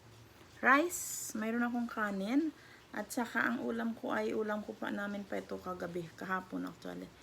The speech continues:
Ah, adobong pa. Psh, psh, tinan mo yung pa. So, meron ako dito. Kain tayo. Kakamay tayo. Habang ngayon ay umuulan.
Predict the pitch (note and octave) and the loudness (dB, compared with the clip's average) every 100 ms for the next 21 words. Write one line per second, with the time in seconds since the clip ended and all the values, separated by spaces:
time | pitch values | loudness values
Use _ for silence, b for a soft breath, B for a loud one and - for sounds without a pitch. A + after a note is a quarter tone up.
0 | B B B B - F#3+ F#3+ F#3+ F#3+ F#3+ | B B B B -4 -2 -2 -2 -2 -2
1 | F3+ F#3 F#3 F#3+ F#3 - G#1 - - - | -2 -2 -2 -4 -4 -4 -2 -4 -8 -20
2 | - - - - - - - - - - | -20 -14 -12 -12 -14 -16 -12 -12 -12 -8
3 | A#3+ A#3+ C4+ C4+ A#3+ - A#3+ A#3 A#3 - | 0 2 4 2 0 -6 -8 -8 -8 -14
4 | - - - - - - - - - - | -20 -20 -20 -20 -20 -20 -20 -20 -20 -20
5 | - - - - - - - - - - | -20 -18 -18 -20 -20 -20 -20 -20 -20 -20
6 | - - - B F#4+ D#4 B - B3 A#3+ | -20 -16 -12 B 0 0 B 2 6 6
7 | A#3+ B3 A#3 A3+ A3 G#3+ A3 A3+ A3+ B | 4 2 0 -2 -2 0 2 0 0 B
8 | B - - - - - - A3+ A3 G#3+ | B -20 -20 -20 -20 -8 -2 -2 -2 -2
9 | G3+ G3+ F#3+ F#3+ - - - - - - | -2 -2 -6 -10 -18 -20 -20 -20 -20 -20
10 | - G#3 - G3+ - - - - G3+ - | -10 -8 -4 -4 -4 -6 -6 -4 -6 -8
11 | - - - F#3+ F3+ G3 G3 G3+ G3 G3+ | -2 -2 0 -2 4 8 8 6 0 0
12 | - G#3 G#3 G#3+ G#3+ G#3 F3+ | 2 0 0 0 2 2 0